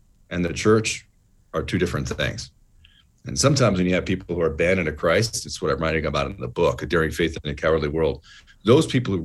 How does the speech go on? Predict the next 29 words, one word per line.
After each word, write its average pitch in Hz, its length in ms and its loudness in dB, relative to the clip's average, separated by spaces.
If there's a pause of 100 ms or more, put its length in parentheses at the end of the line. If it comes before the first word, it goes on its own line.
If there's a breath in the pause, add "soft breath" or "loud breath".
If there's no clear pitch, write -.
really 113 260 4
love 95 240 4
Jesus, 92 480 -2
they 78 140 -6
look 85 260 -2
a 90 60 0
lot 87 220 0
like 80 200 -4
Jesus, 92 480 -2 (380)
but 90 100 2
most 117 300 4
of 143 80 0
the 127 40 0
church, 123 520 -2 (680)
they 85 100 -6
don't 85 200 -4
look 80 140 -4
very 82 180 2
much 73 200 -2
like 71 180 0
Jesus. 73 380 0
And 90 80 0
we 110 80 4
get 151 100 6
ourselves 120 320 6
in 92 60 0
trouble 95 400 2
when 82 160 -4
we 92 320 -2